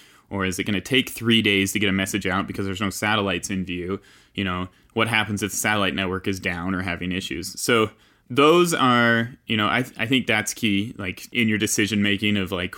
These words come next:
which of these devices you get is look at the satellite networks, do your research on that. Spot, on the other hand, is owned by Globalstar, which is another satellite network. Globalstar doesn't have completely a hundred percent coverage. They have great coverage in North America, apparently,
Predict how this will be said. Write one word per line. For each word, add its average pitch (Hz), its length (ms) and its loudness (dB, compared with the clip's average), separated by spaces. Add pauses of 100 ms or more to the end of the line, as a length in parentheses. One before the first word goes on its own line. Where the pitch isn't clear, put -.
which 104 200 -2
of 98 100 -6
these 98 180 -2
devices 98 500 -2
you 104 60 -2
get 113 220 0
is 92 140 -6
look 98 180 -4
at 120 60 2
the 131 100 2
satellite 104 360 0
networks, 95 360 -2
do 110 80 -2
your 101 140 2
research 95 340 -2
on 87 120 -6
that. 85 220 -8 (220)
Spot, 135 600 4
on 117 120 4
the 113 100 4
other 107 140 2
hand, 101 200 2
is 98 100 0
owned 107 200 0
by 98 140 0
Globalstar, 117 880 0
which 120 160 -4
is 104 120 -6
another 98 380 -2
satellite 87 560 -6
network. 76 480 -12 (360)
Globalstar 110 760 2 (520)
doesn't 113 300 0
have 104 460 -2
completely 101 560 0
a 95 60 0
hundred 95 280 -4
percent 92 400 -6
coverage. 82 640 -8
They 101 200 0
have 101 280 0
great 117 180 2
coverage 117 280 0
in 107 100 2
North 110 220 0
America, 104 460 2
apparently, 95 680 -2